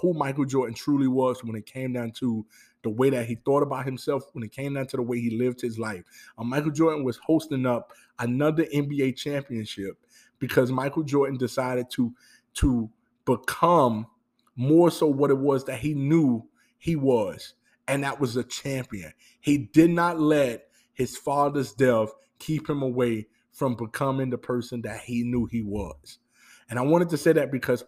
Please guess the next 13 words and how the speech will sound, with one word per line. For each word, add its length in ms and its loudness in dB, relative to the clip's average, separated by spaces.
at 160 -8
some 240 -2
point, 260 -2
all 180 4
of 120 0
us 180 2
experience 680 -4
a 80 -10
death 240 4
of 140 -4
a 40 -2
loved 400 2
one, 260 -2